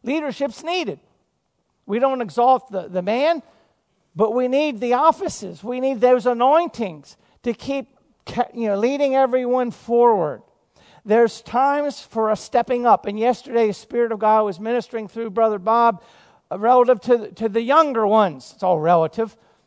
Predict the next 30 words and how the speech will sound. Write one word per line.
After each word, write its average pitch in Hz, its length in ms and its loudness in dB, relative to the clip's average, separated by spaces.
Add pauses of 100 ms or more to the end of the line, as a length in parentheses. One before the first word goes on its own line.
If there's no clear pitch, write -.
(220)
"I'm 147 100 -16
waiting 165 300 -2
on 196 140 -2
the 180 80 -4
Lord. 220 340 4
He 233 140 -4
renews 214 360 -6
my 226 160 0
strength 247 380 -6
like 233 240 2
an 226 100 -2
eagle. 269 460 -2 (380)
My 214 140 4
youth's 247 360 -4
renewed 240 400 -4
like 262 220 4
the - 100 -8
eagle." 262 300 -6
<laughs> - 20 -8
You, 220 140 0 (120)
like - 180 6
a - 60 -8
young, 277 260 2 (840)
<laughs> 480 640 0 (160)
amen. 247 720 8 (2500)
Brother - 260 -6
Larry's 202 380 0
a 240 60 -4
young 277 280 4
man. 147 400 -2